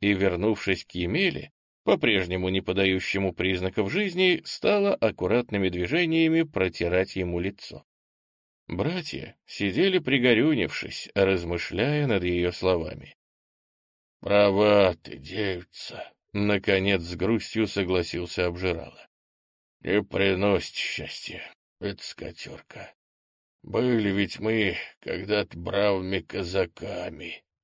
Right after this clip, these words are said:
припомнил он. Толстяки совсем погрустнели, вспоминая свое боевое прошлое. "Отвоевали мы эту скатерть у турецкого султана", рассказал Отпевало. "А теперь вон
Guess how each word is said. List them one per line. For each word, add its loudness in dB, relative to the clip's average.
припомнил 2
он. -10
Толстяки 2
совсем 4
погрустнели, 4
вспоминая 0
свое 4
боевое 4
прошлое. -2
"Отвоевали 6
мы 2
эту 4
скатерть 2
у -4
турецкого 2
султана", 4
рассказал 2
Отпевало. -2
"А 2
теперь 0
вон 0